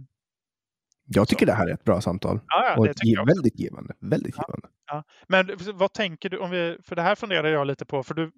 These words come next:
Speaker 2: när vi, när jag frågar vad, liksom, vad skulle vara intressant att prata med mig om? Och då pratade du ju om det här att vi kanske skulle pra-, metaprata om samtal.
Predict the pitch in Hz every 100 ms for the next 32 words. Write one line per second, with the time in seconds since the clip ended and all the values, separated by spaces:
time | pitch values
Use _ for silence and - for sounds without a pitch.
0 | - _ 170 160 165 170 165 - 170 147
1 | 151 156 143 151 151 143 - 151 143 139
2 | 131 143 - 147 135 143 175 220 147 180
3 | 180 _ - - 170 165 190 185 - 143
4 | 139 131 135 131 127 131 127 135 131 -
5 | 131 - 139 - 147 165 180 143 - 139
6 | 131 123 131 123 170 147 - 190 180 185